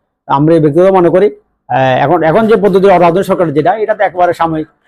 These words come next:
এই জন্য এখানকার প্রশাসন যেভাবে ভূমিকা রাখার দরকার তারা সেই ভূমিকা রাখতে সক্ষম হয়নি।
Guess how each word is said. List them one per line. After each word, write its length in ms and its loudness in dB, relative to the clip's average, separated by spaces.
এই 80 -2
জন্য 160 2
এখানকার 280 0
প্রশাসন 460 -2
যেভাবে 300 4
ভূমিকা 260 2
রাখার 180 2
দরকার 260 -2
তারা 240 2
সেই 160 0
ভূমিকা 260 2
রাখতে 220 -2
সক্ষম 300 -4
হয়নি। 240 0